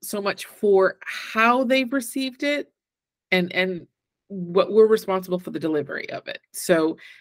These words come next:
like, really take note of that and, and keeping that in mind, because sometimes we don't say things 'cause we're afraid of hurting their feelings.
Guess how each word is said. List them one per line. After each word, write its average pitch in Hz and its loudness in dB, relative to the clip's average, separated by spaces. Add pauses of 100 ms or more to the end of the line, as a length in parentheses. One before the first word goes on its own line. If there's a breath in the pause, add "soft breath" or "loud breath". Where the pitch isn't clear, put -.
like, 160 2
really 208 0 (500)
take 202 0
note 196 -2
of 156 -6
that 135 -4 (180)
and, 160 -6
and 165 -6
keeping 196 -4
that 196 0
in 180 -6
mind, 165 0
because 156 -4
sometimes 185 -4
we 180 0
don't 175 0
say 180 2
things 175 -6
'cause 156 -6
we're 156 0
afraid 170 0
of 151 -2
hurting 170 -2
their 156 -4
feelings. 185 0